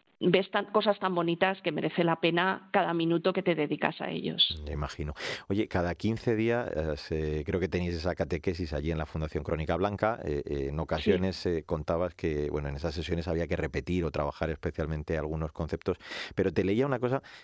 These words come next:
Speaker 2: que me parece muy acertada, ¿no? Que era más importante, eh, que,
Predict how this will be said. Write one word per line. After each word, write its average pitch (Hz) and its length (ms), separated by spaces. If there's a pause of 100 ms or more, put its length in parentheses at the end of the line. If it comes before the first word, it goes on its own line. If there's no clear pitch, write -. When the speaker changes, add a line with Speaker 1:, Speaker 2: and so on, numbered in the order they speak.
(120)
Speaker 2:
que 90 100
me 82 100
parece 82 240
muy 110 120
acertada, 85 500
¿no? 92 140
Que 82 280
era 85 280
más 120 180
importante, 107 720
eh, 80 300
que, 82 320